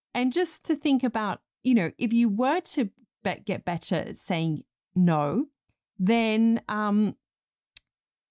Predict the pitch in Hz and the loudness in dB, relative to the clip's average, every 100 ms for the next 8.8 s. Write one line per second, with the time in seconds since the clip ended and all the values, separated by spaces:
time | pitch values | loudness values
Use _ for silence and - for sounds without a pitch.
0 | _ - 202 269 269 403 381 349 320 285 | _ -12 -6 -4 -2 -2 -2 -2 -4 -8
1 | - 202 185 165 165 160 - 156 160 160 | -6 -6 -4 -6 -8 -8 -4 -6 -4 -6
2 | - - 160 151 143 - - - _ _ | -6 -6 -4 -4 -6 -6 -6 -8 _ _
3 | _ _ _ 247 277 339 339 311 - 277 | _ _ _ -2 2 2 2 0 -2 -2
4 | 254 269 240 220 - 226 202 190 185 175 | 0 -2 -2 -2 -2 0 0 0 -2 -4
5 | - 220 180 180 277 277 277 - 247 214 | -2 0 2 2 2 0 -2 0 0 2
6 | 180 - - - _ _ _ _ _ 196 | 0 -2 -8 -8 _ _ _ _ _ -4
7 | 185 165 165 156 - _ - 190 190 - | 0 2 0 -2 -8 _ 2 4 4 2
8 | - 269 320 320 190 170 - - | 0 2 4 2 -2 -4 -6 -12